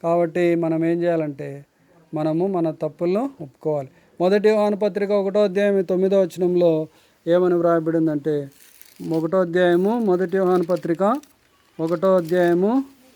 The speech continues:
తొమ్మిదవ వచనం, "మన పాపములను మనం ఒప్పుకొనిన ఎడల ఆయన నమ్మదగిన వాడును నీతిమంతుడును గనుక ఆయన మన పాపములను క్షమించి సమస్త దుర్నీతి నుండి మనలను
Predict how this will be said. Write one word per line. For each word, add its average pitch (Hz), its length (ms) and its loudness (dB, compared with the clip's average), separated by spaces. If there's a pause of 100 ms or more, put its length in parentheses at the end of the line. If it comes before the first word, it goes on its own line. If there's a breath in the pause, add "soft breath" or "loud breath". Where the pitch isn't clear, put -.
(180)
తొమ్మిదవ 185 540 2 (460 loud breath)
వచనం, 165 360 0
"మన 175 160 4
పాపములను 208 640 2
మనం 190 340 2
ఒప్పుకొనిన 190 520 0
ఎడల 170 480 2 (460 loud breath)
ఆయన 165 260 2
నమ్మదగిన 175 540 2
వాడును 170 420 2
నీతిమంతుడును 165 760 0
గనుక 160 500 0 (540 loud breath)
ఆయన 180 220 4
మన 185 220 2
పాపములను 196 680 0
క్షమించి 185 640 -2
సమస్త 185 480 -4
దుర్నీతి 175 520 -2
నుండి 170 260 0
మనలను 160 580 0